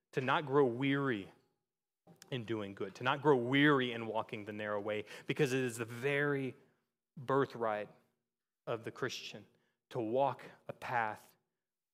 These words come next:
and enter the gate where we would have life abundantly,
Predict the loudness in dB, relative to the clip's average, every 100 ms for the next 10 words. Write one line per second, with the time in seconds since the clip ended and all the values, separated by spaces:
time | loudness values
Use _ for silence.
0 | _ _ -16 -10 -6 -4 -4 -4 -2 -2
1 | -2 -10 _ _ _ _ _ -8 -4 -2
2 | -2 -2 -2 -2 -2 -2 -6 -10 -6 -4
3 | -4 -6 -8 -10 -12